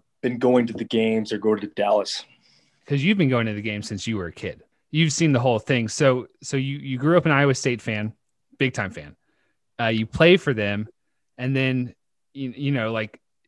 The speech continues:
Speaker 2: you no longer, like, no longer a player. Is it, is there a different fandom on the other side of it, Corey? Like, do you, can you in-, relax and watch the game and have a drink and, like,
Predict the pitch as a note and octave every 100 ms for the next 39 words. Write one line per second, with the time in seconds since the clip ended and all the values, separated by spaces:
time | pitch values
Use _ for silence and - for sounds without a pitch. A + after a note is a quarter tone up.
0 | _ A2+ G2 A#2+ B2+ D3 D3+ C#3 C#3 C#3
1 | C3+ B2+ B2 - - A#2 A#2 C#3 C3+ B2+
2 | C3 A2+ G#2 - E3+ D#3+ D3 - - -
3 | - D#3+ D#3+ D3+ _ - E3 D3 D#3+ F3+
4 | A3 - - E3+ E3+ F3+ F#3+ G3 _ _
5 | - D3 D3+ D3 D3+ C3 B2 B2+ C#3+ E3
6 | - F3 F3+ F#3+ C#3 C#3 D#3+ F3+ F3 D#3
7 | E3+ E3 D#3 C#3 - _ - D3 C3+ C#3+
8 | D#3+ - C3+ C3 - B2 A#2 C#3 C3+ B2
9 | C3 A2 A2 B2 C#3+ C3 A2+ G2+